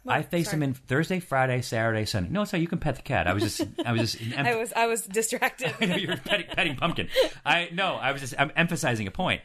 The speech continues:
Speaker 1: Oh.
Speaker 2: Um,
Speaker 1: Thought you're like,
Speaker 2: whenever,
Speaker 1: "Okay."
Speaker 2: yeah, Erica, damn it, pay attention.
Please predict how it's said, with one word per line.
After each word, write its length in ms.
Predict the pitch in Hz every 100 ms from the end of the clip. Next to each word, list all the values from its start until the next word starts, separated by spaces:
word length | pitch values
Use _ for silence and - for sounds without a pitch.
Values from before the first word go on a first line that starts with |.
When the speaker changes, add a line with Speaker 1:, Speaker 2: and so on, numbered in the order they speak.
| -
Speaker 1:
Oh. 320 | - - 131
Speaker 2:
Um, 460 | 139 135 127 113 - -
Speaker 1:
Thought 120 | 214
you're 100 | 190
like, 220 | 196 185 -
Speaker 2:
whenever, 480 | 127 151 139 180 208
Speaker 1:
"Okay." 100 | 165
Speaker 2:
yeah, 140 | 123 - _
Erica, 280 | - 185 120
damn 160 | 180 170
it, 100 | - - - -
pay 80 | 208
attention. 540 | 180 147 - - -